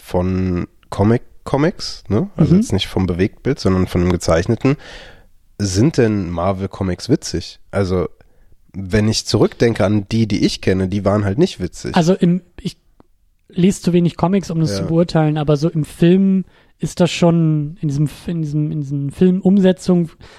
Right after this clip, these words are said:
Speaker 2: habe ich schon den Eindruck, dass das ein immer stärkerer Fokus wird.
Speaker 1: Mhm.
Speaker 2: Also je mehr sozusagen D C auf der anderen Seite sagt,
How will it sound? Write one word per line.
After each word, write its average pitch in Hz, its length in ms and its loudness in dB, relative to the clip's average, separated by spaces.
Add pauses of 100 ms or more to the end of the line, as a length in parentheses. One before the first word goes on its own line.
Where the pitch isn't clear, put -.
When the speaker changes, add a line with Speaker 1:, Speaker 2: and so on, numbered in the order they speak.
(100)
Speaker 2:
habe 170 140 0
ich - 60 -4
schon 180 100 2
den 160 160 2
Eindruck, 156 280 0
dass - 160 -2
das - 180 -6
ein 147 200 -2 (520)
immer 190 260 4
stärkerer 160 760 0
Fokus - 600 -4
wird. 151 420 -8
Speaker 1:
Mhm. 104 220 -2
Speaker 2:
Also 156 140 4
je 156 180 2
mehr 180 400 6
sozusagen 180 540 0
D 175 200 0
C 196 320 2
auf 175 140 0
der 175 140 0
anderen 180 280 4
Seite 175 320 2
sagt, 160 380 0